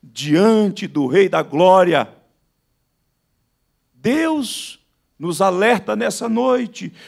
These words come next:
Deus nos conforta, mas ao mesmo tempo sinaliza que a disciplina virá, caso não haja conversão. Ah, um amigo meu, irmãos,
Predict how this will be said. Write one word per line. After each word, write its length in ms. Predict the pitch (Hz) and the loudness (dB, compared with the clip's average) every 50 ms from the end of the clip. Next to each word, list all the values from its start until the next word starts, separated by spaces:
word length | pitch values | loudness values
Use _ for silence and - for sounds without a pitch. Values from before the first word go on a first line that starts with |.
| - - _ | -20 -20 _
Deus 500 | - 165 165 - 294 - 370 370 320 262 | -12 -6 -2 0 0 2 2 0 -2 -2
nos 220 | 262 302 285 - - | -4 -6 -6 -6 -8
conforta, 800 | - 247 269 262 208 - - - 214 254 262 247 254 262 240 226 | -8 -4 -4 -4 -4 -6 -4 0 2 4 4 4 2 0 0 0
mas 240 | 226 - 233 208 | 2 2 2 2
ao 100 | 240 240 | 2 0
mesmo 400 | 240 220 240 247 226 202 220 240 | 2 2 2 2 0 0 -4 -6
tempo 500 | 226 - - - 285 320 320 330 - 262 | -8 -8 -4 0 0 0 0 -2 -6 -8
sinaliza 1200 | - - - - 294 285 269 262 247 233 226 233 294 311 320 294 254 185 151 156 196 170 117 - - _ _ _ _ _ _ _ _ _ _ _ _ _ _ _ _ _ | -8 -6 -4 -4 -2 2 2 2 2 2 0 2 4 4 4 4 2 -2 -4 -2 -2 -2 -2 -2 -8 _ _ _ _ _ _ _ _ _ _ _ _ _ _ _ _ _
que 100 | - 175 | -2 -2
a 40 | 170 | -2
disciplina 640 | 165 190 180 - 202 - - - 175 190 196 196 | -2 -4 -10 -10 -12 -12 -12 -12 -10 -8 -8 -8
virá, 440 | 196 226 254 226 165 135 120 - - _ _ _ _ _ _ _ _ _ _ _ - | -6 -6 -6 -4 -4 -4 -4 -6 -8 _ _ _ _ _ _ _ _ _ _ _ -2
caso 300 | - 165 170 156 139 165 | 0 0 0 0 -2 -6
não 200 | 180 190 180 160 | -6 -4 -2 -2
haja 520 | 143 147 151 156 143 135 180 180 165 - - _ _ _ _ _ _ _ _ _ _ | -2 0 -2 -2 -4 -6 -8 -10 -10 -12 -20 _ _ _ _ _ _ _ _ _ _
conversão. 720 | - 139 147 147 190 208 - - - 294 294 285 247 135 - _ _ _ _ _ _ _ _ _ _ _ _ _ _ _ _ _ _ _ _ _ _ _ _ _ _ _ _ _ _ _ _ _ _ _ _ - - _ _ | -8 -6 -4 -4 -4 -4 -6 -6 -6 -6 -6 -6 -6 -8 -12 _ _ _ _ _ _ _ _ _ _ _ _ _ _ _ _ _ _ _ _ _ _ _ _ _ _ _ _ _ _ _ _ _ _ _ _ -20 -20 _ _
Ah, 320 | - 151 170 185 185 185 180 | -2 0 0 2 2 2 0
um 160 | 170 170 170 | 0 -2 -4
amigo 320 | 160 156 165 208 - - | -6 -6 -6 -8 -8 -8
meu, 280 | 185 185 165 165 160 151 | -8 -6 -6 -6 -6 -8
irmãos, 580 | 147 139 151 139 127 113 - - - - - | -8 -8 -8 -8 -8 -10 -10 -14 -20 -20 -20